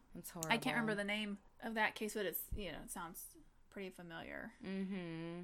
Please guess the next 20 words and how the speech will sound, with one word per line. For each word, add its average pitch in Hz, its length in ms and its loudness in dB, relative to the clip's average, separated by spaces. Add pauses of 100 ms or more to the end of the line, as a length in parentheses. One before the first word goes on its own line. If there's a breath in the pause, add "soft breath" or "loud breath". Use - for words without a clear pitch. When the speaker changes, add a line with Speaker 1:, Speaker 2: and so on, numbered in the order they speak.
Speaker 1:
Yeah, 180 140 2
I 185 40 4
just 233 180 -2
don't 247 80 0
understand 196 380 -2
why 160 120 0
people 160 560 0
Speaker 2:
Ugh. 160 60 -6 (840 loud breath)
Speaker 1:
have 285 320 10
kids 269 420 6
or 247 200 8
adopt 214 440 6
kids. 175 560 2 (640 loud breath)
Like, 190 140 -2
Speaker 2:
Jesus. 202 340 -2
Speaker 1:
adopting 196 500 6
a 180 60 2
child 175 560 8
is 160 520 4 (420)
optional. 160 680 10